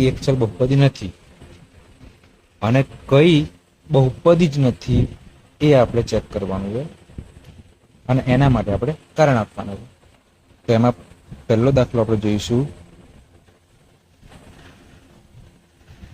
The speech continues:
ચાર એક્સ ની બે ઘાત, ચાર એક્સ ની બે ઘાત ઓછા ત્રણ એક્સ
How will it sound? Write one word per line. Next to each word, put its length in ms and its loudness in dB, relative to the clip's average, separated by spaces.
ચાર 280 2
એક્સ 420 -4
ની 220 -4
બે 180 -2
ઘાત, 340 0
ચાર 280 0
એક્સ 260 -4
ની 100 -2
બે 260 -2
ઘાત 340 -2
ઓછા 480 -4
ત્રણ 400 -2
એક્સ 480 -4